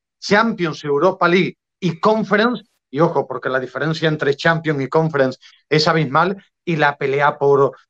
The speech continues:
por el descenso va a ser brutal, ¿eh? Ver a equipos como, como el Valencia, que es un histórico,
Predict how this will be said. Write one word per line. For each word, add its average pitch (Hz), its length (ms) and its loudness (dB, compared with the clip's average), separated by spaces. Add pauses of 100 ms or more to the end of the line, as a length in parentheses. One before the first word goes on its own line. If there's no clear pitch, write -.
por 147 160 2
el 147 80 2
descenso 143 460 0
va 143 60 4
a - 20 -2
ser 156 200 0
brutal, 143 480 0
¿eh? 160 160 -6
Ver 120 200 -8
a 127 60 -4
equipos 139 380 -10
como, 135 360 -4 (180)
como 151 220 -2
el 147 60 0
Valencia, 160 440 2
que 151 80 -2
es 151 100 -6
un 156 120 -4
histórico, 156 600 0